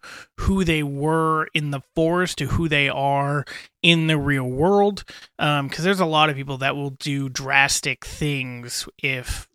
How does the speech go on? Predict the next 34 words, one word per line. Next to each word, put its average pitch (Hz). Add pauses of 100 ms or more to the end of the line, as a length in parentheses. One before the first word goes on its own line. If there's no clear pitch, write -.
the 131
situation 160
calls 147
for 127
it 127 (180)
when 143
there's 127
nobody 143
around. 127 (500)
When 156
there's 147
people 175
around 175
or 139
society 143
norms, 185
obviously 139
people 139
don't 131
usually 127
do 190
those 151
things. 143 (400)
And -
it 139
seems 165
like 143
some 156
of 151
the 147
characters 131
in 120
this 123
show 123